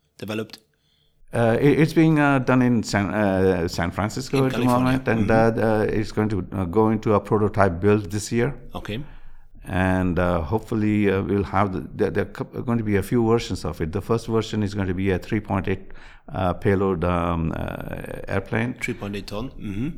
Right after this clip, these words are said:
Speaker 2: The other one, uh, i-, the next one is going to be a sixty ton.
Speaker 1: Okay.
Speaker 2: The third one is going to be a hundred ton.
Speaker 1: That's, uh
Speaker 2: So when that sort of comes in, and by,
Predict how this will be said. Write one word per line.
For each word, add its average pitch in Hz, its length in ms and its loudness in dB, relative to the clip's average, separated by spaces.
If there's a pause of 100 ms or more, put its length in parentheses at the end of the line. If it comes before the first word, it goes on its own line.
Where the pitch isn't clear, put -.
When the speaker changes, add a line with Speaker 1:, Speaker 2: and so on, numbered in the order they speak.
(140)
Speaker 2:
The 95 120 2
other 113 220 4
one, 117 340 2
uh, - 40 -2
i-, 98 580 0
the 87 100 0
next 107 220 -2
one 110 140 0
is 95 160 -2
going 98 100 -2
to 95 80 -4
be 85 140 0
a 82 80 0
sixty - 420 -2
ton. 139 560 -2
Speaker 1:
Okay. 87 380 -10 (120)
Speaker 2:
The 98 180 -4
third 120 300 4
one 110 140 0
is 104 160 -2
going 95 140 0
to 92 80 -2
be 92 120 2
a 90 120 2
hundred 82 400 -2
ton. - 260 -10 (140)
Speaker 1:
That's, 78 260 -10
uh 73 300 -14 (420)
Speaker 2:
So 104 400 2
when 101 280 2
that 143 280 0
sort 139 180 2
of 117 120 0
comes 117 320 0
in, 92 400 0
and 92 240 -4
by, 101 180 0